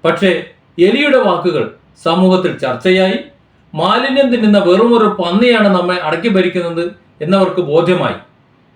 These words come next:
മൃഗങ്ങൾക്ക് മറിച്ച് ചിന്തിക്കാനുള്ള ധൈര്യം കിട്ടി.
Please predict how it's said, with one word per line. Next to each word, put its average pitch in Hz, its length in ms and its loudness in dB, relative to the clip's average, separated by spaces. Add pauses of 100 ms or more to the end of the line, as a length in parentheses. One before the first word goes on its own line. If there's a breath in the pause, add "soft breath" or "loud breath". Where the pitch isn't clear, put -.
(180)
മൃഗങ്ങൾക്ക് 202 600 0 (300)
മറിച്ച് 202 520 -2
ചിന്തിക്കാനുള്ള 165 540 0 (120)
ധൈര്യം 170 360 0
കിട്ടി. 110 280 -14